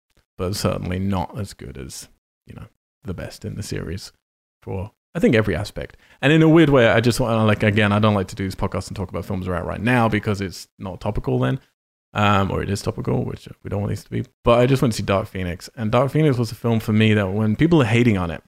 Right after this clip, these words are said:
and I think it's easy to hate on films, and it's a bad film. I don't like it. But it's a bad, I think it's a perfect example of a movie where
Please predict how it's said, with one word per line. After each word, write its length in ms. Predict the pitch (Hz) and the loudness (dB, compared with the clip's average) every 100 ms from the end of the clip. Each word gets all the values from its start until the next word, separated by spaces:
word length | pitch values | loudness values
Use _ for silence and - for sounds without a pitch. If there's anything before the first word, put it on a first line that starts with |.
| _ | _
and 80 | 123 | 0
I 60 | 113 | 2
think 120 | 127 | 2
it's 100 | 107 | 2
easy 240 | 131 156 | 2 2
to 100 | 156 | 2
hate 200 | 113 117 | 2 2
on 140 | 110 107 | 0 -2
films, 480 | - 104 101 98 - _ - | -2 -2 -2 -4 -10 _ -2
and 60 | |
it's 80 | 120 | 0
a 40 | |
bad 200 | 127 120 | 4 2
film. 180 | - 87 - | 0 -4 -4
I 100 | 107 | -6
don't 140 | 80 | -6
like 160 | 82 90 | -6 -10
it. 80 | - _ _ _ _ | -20 _ _ _ _
But 280 | 240 180 - _ _ _ _ | -2 -2 -8 _ _ _ _
it's 120 | 127 135 | -6 -4
a 40 | |
bad, 280 | 131 139 131 | 4 4 6
I 40 | 127 | 4
think 120 | 139 | 4
it's 80 | 123 | 2
a 40 | |
perfect 220 | - 123 117 | 2 2 2
example 400 | 110 117 113 120 | 2 4 4 2
of 80 | 107 | 2
a 60 | |
movie 320 | 107 113 110 | 4 4 4
where 400 | 107 107 104 101 | 2 2 2 0